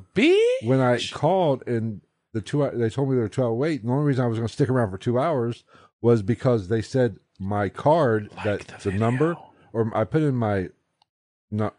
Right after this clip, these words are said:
Speaker 2: adequate numbers, not my card number. It said,
Speaker 1: Mm-hmm.
Speaker 2: "This card has been blocked." I'm like, "Oh shit, my account's been frozen."
Speaker 1: Mm-hmm.
Speaker 2: Fuck. So I went to the bank.
Speaker 1: Yeah.
Speaker 2: Uh, you know, then I was waiting for somebody. I said, "No, I'm not waiting two hours. Let me, uh,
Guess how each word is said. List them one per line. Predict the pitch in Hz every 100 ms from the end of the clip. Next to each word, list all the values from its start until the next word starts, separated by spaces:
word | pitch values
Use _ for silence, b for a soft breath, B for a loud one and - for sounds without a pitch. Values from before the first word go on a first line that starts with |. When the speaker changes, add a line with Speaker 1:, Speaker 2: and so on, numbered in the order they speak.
| _ -
Speaker 2:
adequate | 110 101 90
numbers, | 92 90 87
not | 98
my | 101
card | 113 90
number. | 78 71
It | 98 135
said, | 123 101
Speaker 1:
Mm-hmm. | 101 98 -
Speaker 2:
"This | 120 -
card | 117 107
has | 98
been | 87 80
blocked." | 101 120 - - - _ _ _ _ _ _ _
I'm | 101 82
like, | 71
"Oh | 120 95
shit, | - 156 - _ -
my | 110
account's | - 90
been | 110 104
frozen." | 156 156 98 104 _ _ _ -
Speaker 1:
Mm-hmm. | 123 117 107 107 _ -
Speaker 2:
Fuck. | 185 -
So | - 107
I | 107
went | 107 98
to |
the | 104
bank. | 170 120 - _ _
Speaker 1:
Yeah. | 107 104 98 95
Speaker 2:
Uh, | 92 _ _ _ _ _
you | 110
know, | 104 95
then | 101
I | 110
was | 104 101
waiting | 90 123 127 123
for | - 110 107 101
somebody. | - 98 98
I | 92
said, | 85 80
"No, | 82
I'm | 85
not | 82
waiting | 82
two | 87 82
hours. | 78 78
Let | 80
me, | 82
uh, | 80